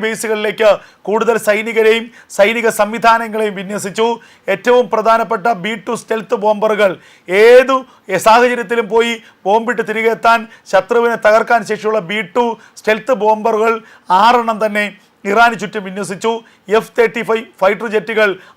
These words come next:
ആറെണ്ണം വിന്യസിച്ചു. എഫ് ഫിഫ്റ്റീൻ ഫൈറ്റർ ജെറ്റുകൾ നിരവധി എണ്ണം ഇറാന് ചുറ്റും വിന്യസിച്ചു. പടക്കപ്പലുകൾ നിരവധി, ആ, ഇന്ത്യൻ മഹാസമുദ്രത്തിൽ, ആ, വിന്യസിച്ചു. അങ്ങനെ വൻതോതിലുള്ള ഒരു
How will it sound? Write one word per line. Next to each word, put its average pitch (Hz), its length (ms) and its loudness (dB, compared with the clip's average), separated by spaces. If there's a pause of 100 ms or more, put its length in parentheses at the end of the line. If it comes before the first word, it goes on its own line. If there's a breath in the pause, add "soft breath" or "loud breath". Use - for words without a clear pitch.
(140)
ആറെണ്ണം 214 380 2
വിന്യസിച്ചു. 196 360 -6 (460 soft breath)
എഫ് 233 160 0
ഫിഫ്റ്റീൻ 240 380 -6 (100)
ഫൈറ്റർ 226 320 -4
ജെറ്റുകൾ 214 320 0 (320 soft breath)
നിരവധി 226 480 2
എണ്ണം 202 180 -2 (140)
ഇറാന് 208 300 2
ചുറ്റും 190 260 -10
വിന്യസിച്ചു. 196 380 -6 (340 soft breath)
പടക്കപ്പലുകൾ 220 680 0 (120)
നിരവധി, 214 400 0 (380 loud breath)
ആ, 185 60 6 (160)
ഇന്ത്യൻ 214 240 -6
മഹാസമുദ്രത്തിൽ, 202 680 0 (420 soft breath)
ആ, 180 60 4 (100)
വിന്യസിച്ചു. 196 380 -6 (140)
അങ്ങനെ 254 280 2 (400 loud breath)
വൻതോതിലുള്ള 240 680 2 (260)
ഒരു 208 120 -4